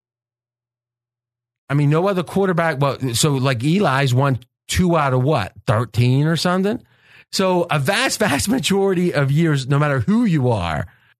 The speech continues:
except Brady, 'cause it's a, almost fifty fifty, <laughs> right? Not quite, but one in three, is you're gonna lose your last game.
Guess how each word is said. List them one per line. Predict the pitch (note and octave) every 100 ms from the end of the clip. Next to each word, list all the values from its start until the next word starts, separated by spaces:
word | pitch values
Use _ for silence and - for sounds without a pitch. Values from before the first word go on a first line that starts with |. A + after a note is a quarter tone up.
| -
except | G2 B2 G2
Brady, | A2 B2+ G#2+ A#2+
'cause | B2 G2+
it's | F#2+
a, | G2+ - - - -
almost | C#3+ C#3 B2
fifty | C#3 A2+ A#2
fifty, | A#2+ G#2 - F3+
<laughs> |
right? | B2+ A#2+
Not | B2 F#2+ -
quite, | A2+ A#2+ G#2 G2+
but | G#2+ -
one | A#2+ A#2+
in | G2+
three, | C#3+ C3 G2+ - - - - - _ _ -
is | D3+ C3+ B2
you're | C#3+ G#3
gonna | G3+
lose | D#3+ G3+ B2
your |
last | A#2+ A#2 -
game. | E3+ A2